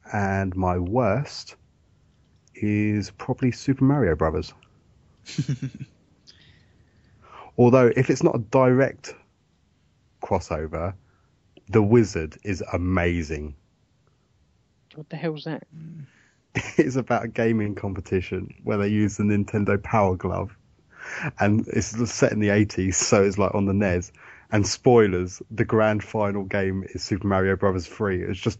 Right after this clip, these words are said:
Speaker 1: one giant promotion for the game.
Speaker 2: <sighs> Oh dear.
Speaker 1: It's amazing. You really, you gotta go and check it out. <laughs>
Speaker 2: Really?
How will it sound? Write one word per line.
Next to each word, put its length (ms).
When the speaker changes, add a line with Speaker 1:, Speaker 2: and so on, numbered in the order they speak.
Speaker 1:
one 240
giant 340
promotion 500
for 120
the 100
game. 400
Speaker 2:
<sighs> 60
Oh 120
dear. 320
Speaker 1:
It's 180
amazing. 400
You 140
really, 260
you 140
gotta 160
go 80
and 100
check 180
it 80
out. 220
<laughs> 260
Speaker 2:
Really? 380